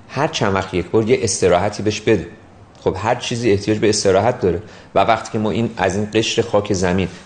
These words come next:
هی بهره برداری بکنیم و هی استفاده کنیم، هی استفاده، استفاده کنیم، کم کم تحلیل میره و انسان‌هایی که و یا قبایلی و یا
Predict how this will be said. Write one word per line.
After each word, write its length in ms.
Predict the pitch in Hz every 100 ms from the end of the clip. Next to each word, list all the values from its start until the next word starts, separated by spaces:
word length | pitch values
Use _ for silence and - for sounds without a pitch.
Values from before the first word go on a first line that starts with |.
| -
هی 140 | 120
بهره 300 | 117 98 98
برداری 340 | 92 90 90 104
بکنیم 300 | 104 101 87
و 40 |
هی 200 | 90 110
استفاده 360 | 104 - 90 87
کنیم، 160 | 90
هی 60 | 95
استفاده، 320 | 92 92 85
استفاده 340 | 95 - 92 85
کنیم، 260 | 98 101 127 - - -
کم 200 | 113 107
کم 180 | 131
تحلیل 440 | 135 131 104 110 123
میره 260 | 87 - - - - - -
و 140 | 101 110 127
انسان‌هایی 720 | 117 110 107 101 104 151 104
که 260 | - 71 - - - 92
و 100 | 95
یا 140 | 107
قبایلی 760 | 117 107 95 92 95 117 120 73 - - -
و 100 | 90
یا 140 | 92